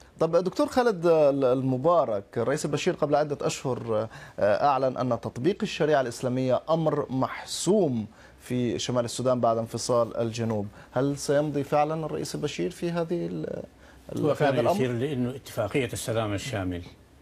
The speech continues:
Speaker 2: آه، نصت على، آه، دولة ب-،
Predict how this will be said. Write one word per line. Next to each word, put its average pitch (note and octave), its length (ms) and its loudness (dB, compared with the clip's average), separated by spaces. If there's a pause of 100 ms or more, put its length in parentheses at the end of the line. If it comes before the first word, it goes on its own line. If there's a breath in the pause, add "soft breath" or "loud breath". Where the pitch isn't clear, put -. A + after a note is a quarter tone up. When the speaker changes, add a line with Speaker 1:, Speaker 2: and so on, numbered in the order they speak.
(720 loud breath)
Speaker 2:
آه، F#2+ 500 -6 (220)
نصت B2+ 440 -2 (460)
على، G2 560 0 (280)
آه، G2+ 200 -8
دولة F#2+ 520 -2 (440)
ب-، G2 420 -2